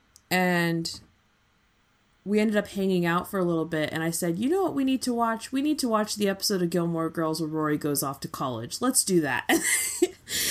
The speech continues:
And so we watched that episode, and I think it made her feel, like, a lot better about stuff 'cause she was kinda nervous, but,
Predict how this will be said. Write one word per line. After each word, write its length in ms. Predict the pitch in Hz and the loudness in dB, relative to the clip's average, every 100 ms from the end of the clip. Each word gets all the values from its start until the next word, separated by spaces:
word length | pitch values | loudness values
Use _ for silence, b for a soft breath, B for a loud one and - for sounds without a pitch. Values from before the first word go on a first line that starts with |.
| 453 - | 2 2
And 180 | 262 | 4
so 160 | - 220 | 4 4
we 140 | 208 | 4
watched 380 | 196 175 - - | 4 2 0 -2
that 180 | 160 160 | 0 0
episode, 560 | 165 208 196 202 208 196 | -2 -4 -4 0 0 0
and 100 | 175 | 0
I 80 | |
think 220 | 170 175 170 | 2 2 0
it 80 | |
made 200 | 156 156 160 | 0 0 0
her 160 | 160 | -2
feel, 440 | 156 165 151 156 151 | 0 0 0 -2 -4
like, 340 | 147 139 135 - - | -4 -4 -6 -8 -4
a 60 | |
lot 240 | 156 143 - | -2 -2 -2
better 300 | 139 151 165 | -2 0 0
about 280 | 170 170 | 2 0
stuff 440 | - 202 190 196 - | 0 0 0 0 -2
'cause 120 | 185 | -2
she 140 | - | 2
was 140 | 165 165 | 2 2
kinda 240 | - 151 | -2 -4
nervous, 580 | 147 143 156 160 170 - | -4 -6 -4 -2 -2 -4
but, 320 | - 156 147 | -6 -8 -8